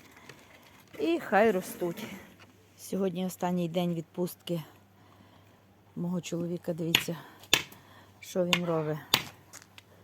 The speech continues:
Це українці так знають, іти у відпустку і купити собі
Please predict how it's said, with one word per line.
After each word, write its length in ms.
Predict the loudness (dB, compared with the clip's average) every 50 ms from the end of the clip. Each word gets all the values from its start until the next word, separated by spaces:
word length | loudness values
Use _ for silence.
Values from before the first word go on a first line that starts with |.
| -20 -20 -20 -20 -20 -20 -20 -20 -20 -20 -20 -20 -20 -20 -20 -20 -20 -20 -20 -20 -20 -20 -20 -20 -20 -20 -20 -20 -20 -20 -20 -20 -20 -20 -20 -20 -20 -20 -20 -20 -20 -20 -20 -20 -20 -20 -20 -20 -20 -20 -20 -20 -20 -20 -20 -20 -20 -20 -20 -10
Це 180 | 2 6 6 6
українці 600 | 6 4 2 2 2 4 2 2 0 -2 -4 0
так 200 | 0 0 0 0
знають, 440 | -2 0 0 2 4 2 2 2
іти 220 | 2 2 4 4 6
у 40 | 6
відпустку 540 | 2 -2 -2 -2 -2 -2 -2 -2 -4 -4
і 20 | -4
купити 480 | -4 -6 -4 2 2 2 2 2 -2
собі 420 | -4 -4 -4 0 2 2 2 2